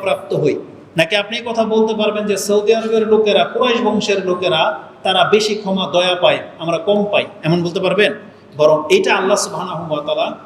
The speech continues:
কোনো ব্যক্তির জন্য খাস করে রাখেন নাই, এটা আমভাবে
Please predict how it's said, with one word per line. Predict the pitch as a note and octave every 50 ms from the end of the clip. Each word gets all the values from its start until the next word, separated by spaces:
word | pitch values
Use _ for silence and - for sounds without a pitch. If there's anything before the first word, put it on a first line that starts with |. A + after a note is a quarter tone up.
| - -
কোনো | - E3+ E3
ব্যক্তির | D3+ F3+ G3+ - - - - A3
জন্য | F#3+ G#3 F#3+ - - -
খাস | - - G3 G#3 G#3 - -
করে | - G3+ F3+ E3
রাখেন | D#3+ E3 D#3+ D#3+ F3 E3+
নাই, | E3+ F3+ G3 G#3 - - -
এটা | - F3+ F3+ F3+ E3+ -
আমভাবে | G#3 A3+ C#4 D#4 E4 E4+ E4 - G3+ G3+ G3 F#3 D3+ B2 - -